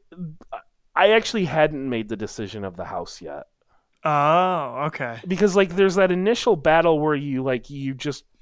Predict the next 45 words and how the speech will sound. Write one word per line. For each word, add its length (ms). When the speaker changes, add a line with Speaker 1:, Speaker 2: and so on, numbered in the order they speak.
Speaker 1:
it's 220
the 120
three 320
leaders, 520
and 140
then, 100
like, 220
it 100
has 220
you 60
pick 240
one 100
of 100
the 200
three 220
leaders. 680
And 100
I 80
have 240
no 280
idea 260
what 160
that 160
decision 500
was 160
for. 640
Because 280
then 220
later 300
you 140
get 180
to 100
the 100
school, 600
and 240
then 180
you 120
can 200
walk 260
around 260
and 100
talk 260
to 60
each 260
leader, 520